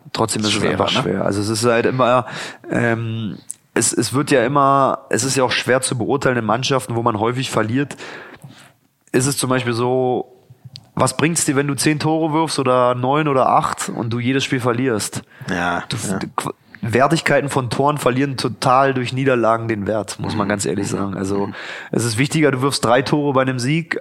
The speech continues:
Speaker 1: anstatt acht bei einer Niederlage.
Speaker 2: Ja. Ja.
Speaker 1: Und das ist einfach so, in Balingen hast du halt häufig einfach Spiele verloren.
Speaker 2: Ja.
Speaker 1: Du hast nie um etwas gespielt. Ähm, das ging immer nur gegen den Klassenerhalt, das ganze Jahr über, bis zum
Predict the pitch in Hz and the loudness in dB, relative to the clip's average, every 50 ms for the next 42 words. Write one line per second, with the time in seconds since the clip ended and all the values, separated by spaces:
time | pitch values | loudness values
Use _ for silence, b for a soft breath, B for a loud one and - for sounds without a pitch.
0 | - - - 120 123 - - 127 127 - - - - 143 - - 135 131 131 127 | -6 -4 -2 -2 0 2 2 2 0 0 0 2 2 2 2 2 0 2 2 0
1 | 127 139 147 135 110 101 101 101 101 98 95 101 101 - - _ _ - - 104 | 0 0 0 2 2 2 0 0 -2 -2 -2 -4 -6 -8 -12 _ _ -8 -4 -4
2 | 98 - - - _ _ _ _ - - 127 113 107 101 113 113 123 131 120 - | -4 -4 -6 -12 _ _ _ _ -8 -4 -4 -2 0 2 2 2 2 0 2 2
3 | 98 123 123 127 127 113 107 127 127 127 127 131 123 117 113 117 123 131 135 127 | 2 2 2 2 0 0 0 0 0 0 0 0 0 2 4 4 4 4 2 2
4 | 131 131 - - 139 131 120 127 127 135 127 123 127 123 123 123 123 120 - 127 | 2 2 2 2 2 2 2 2 0 0 0 0 0 2 2 0 0 0 -2 -2
5 | 131 127 107 127 123 117 123 135 131 117 101 98 B B B - 98 B B B | -2 0 0 0 2 2 2 0 0 -2 -4 -8 B B B -4 -4 B B B
6 | - - 135 127 - - 139 139 156 156 151 135 104 127 - 139 135 - - 135 | -4 -2 0 0 0 -2 -2 0 0 2 2 2 0 2 2 0 0 0 0 -2
7 | 123 - - - 151 156 139 117 110 - - - 101 110 110 107 107 110 110 107 | -4 -4 -2 -2 0 2 2 2 0 0 -2 -2 0 0 0 0 -2 -4 -4 -4
8 | 107 107 107 107 107 107 107 107 107 107 107 107 101 113 107 - 135 127 123 120 | -4 -4 -4 -4 -4 -4 -4 -4 -4 -4 -4 -4 -2 -4 -2 0 0 -2 0 0
9 | 139 139 139 143 139 131 135 127 131 123 113 135 135 139 - 143 123 107 107 104 | 0 0 0 0 0 0 0 0 -2 0 2 2 2 2 2 2 2 2 2 2
10 | 101 98 107 104 - 113 117 117 117 120 113 110 117 123 120 101 98 110 104 107 | 2 0 -2 0 0 0 0 0 0 2 2 4 4 4 4 2 0 0 0 0
11 | 104 113 127 - - - - 135 127 127 123 120 | 0 0 0 -2 0 0 0 0 0 -2 -4 -8